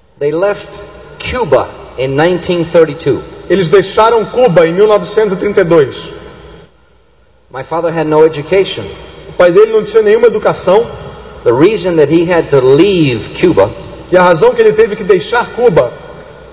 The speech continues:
Speaker 1: is because he was raised in a cardboard box.
Speaker 2: era porque ele tinha, tinha nascido e crescido numa casa feita de papelão.
Speaker 1: He had to leave home at the age of sixteen.
Speaker 2: Ele teve que deixar a casa dele na idade de dezesseis anos.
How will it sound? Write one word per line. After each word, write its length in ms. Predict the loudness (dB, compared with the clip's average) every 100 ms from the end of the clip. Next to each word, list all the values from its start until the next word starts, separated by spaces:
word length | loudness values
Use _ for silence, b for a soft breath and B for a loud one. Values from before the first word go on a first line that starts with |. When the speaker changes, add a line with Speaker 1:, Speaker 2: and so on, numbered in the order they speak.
| -10
Speaker 1:
is 120 | -10 -6
because 560 | -6 2 4 4 2
he 140 | 0 2
was 240 | 2 2
raised 680 | 2 4 4 0 -4 -10 -14 -8 -2
in 120 | -2
a 60 |
cardboard 680 | -2 0 0 0 2 2 2 0
box. 440 | -4 -4 -10 -14 -14 -4 0
Speaker 2:
era 140 | 0
porque 160 | 0 0
ele 120 | 0
tinha, 260 | 0 0 0
tinha 400 | -4 -6 -2 0
nascido 460 | 0 -2 -6 -2
e 20 | 2
crescido 560 | 4 2 -2 -4 0
numa 240 | 0 0 0
casa 360 | 0 2 0
feita 260 | 0 2 2
de 80 | 0
papelão. 500 | -2 2 2 2 -2 -12 -18 -18 -2
Speaker 1:
He 180 | 0 2
had 160 | 0 0
to 60 | 0
leave 240 | 2 0 -2 2
home 400 | 4 4 4 0
at 100 | 0
the 140 | 0
age 160 | 0 0
of 100 | -4
sixteen. 640 | -2 -4 -4 -4 -4 -4 -12 -6 0
Speaker 2:
Ele 120 | 2
teve 200 | 2 0
que 80 | 2
deixar 360 | 2 2 -2
a 40 | 0
casa 280 | 0 0
dele 220 | 4 2 2
na 80 |
idade 320 | 0 2 2 0
de 80 |
dezesseis 460 | -2 -2 2 2 4
anos. 400 | 0 0 -8